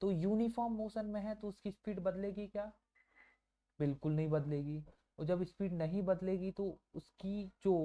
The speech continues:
ग्राफ बनेगा, लाइन बनेगी, एकदम सिंपल सीधी होगी कि नहीं होगी? यदि नहीं आया समझ में तो देखो कैसे सीधी होगी।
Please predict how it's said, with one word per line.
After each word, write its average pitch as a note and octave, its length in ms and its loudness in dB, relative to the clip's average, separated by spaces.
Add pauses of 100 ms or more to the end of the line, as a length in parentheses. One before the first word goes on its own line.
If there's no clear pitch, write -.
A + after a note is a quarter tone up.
(200)
ग्राफ D#3 460 2
बनेगा, D3 440 0
लाइन D#3 340 0
बनेगी, E3 340 -2
एकदम E3 360 -4
सिंपल D#3+ 500 -4
सीधी D3+ 380 0
होगी E3+ 280 0
कि - 100 -12
नहीं E3 160 -4
होगी? D#3+ 320 -4 (1000)
यदि E3 220 4
नहीं F3+ 200 4
आया F3 180 4
समझ F3 260 0
में F3+ 160 0
तो F#3 100 0
देखो D3+ 280 2
कैसे D#3 340 -2
सीधी D#3 340 0
होगी। D#3+ 320 -2